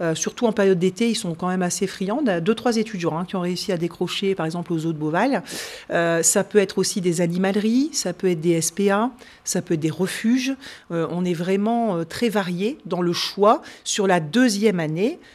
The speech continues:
ça peut même être un centre équestre. J'ai des étudiants qui sont passionnés par les chevaux, ben forcément, ils font une partie de leur stage de deuxième année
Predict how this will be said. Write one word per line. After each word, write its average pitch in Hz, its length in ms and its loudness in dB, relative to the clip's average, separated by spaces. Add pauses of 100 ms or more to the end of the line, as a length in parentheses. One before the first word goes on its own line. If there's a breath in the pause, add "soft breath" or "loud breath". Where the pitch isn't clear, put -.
(140)
ça - 180 -4
peut 190 100 -2
même 247 140 2
être 262 180 -2
un 208 60 -2
centre 247 340 -4
équestre. 240 480 -8
J'ai 165 160 -2
des 156 160 0
étudiants 170 240 -2
qui - 100 -10
sont 156 140 -4
passionnés 170 560 0
par 156 160 -4
les 143 80 -4
chevaux, 165 400 -2
ben 147 220 0
forcément, 156 500 -2
ils 220 140 2
font 226 260 0
une 208 80 4
partie - 300 -2
de 196 40 -2
leur 175 140 0
stage 180 240 -2
de 170 60 0
deuxième 156 320 -2
année 165 200 0